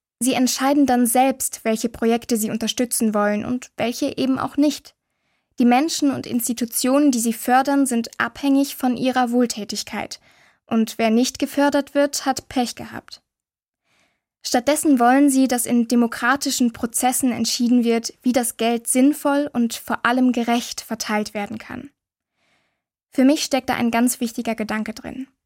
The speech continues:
Spenden können helfen. In akuten Notsituationen sind sie vielleicht sogar lebenswichtig.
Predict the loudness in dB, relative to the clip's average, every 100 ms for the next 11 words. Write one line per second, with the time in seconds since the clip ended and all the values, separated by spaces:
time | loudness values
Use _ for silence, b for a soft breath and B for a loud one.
0 | b b -6 0 2 2 0 2 2 4
1 | 2 2 0 0 -4 -14 -16 B B 0
2 | 2 2 0 2 2 2 0 -4 -2 -2
3 | 0 2 2 2 0 -2 -2 0 0 -4
4 | -4 -2 2 2 0 -2 -6 -12 -12 -14
5 | -16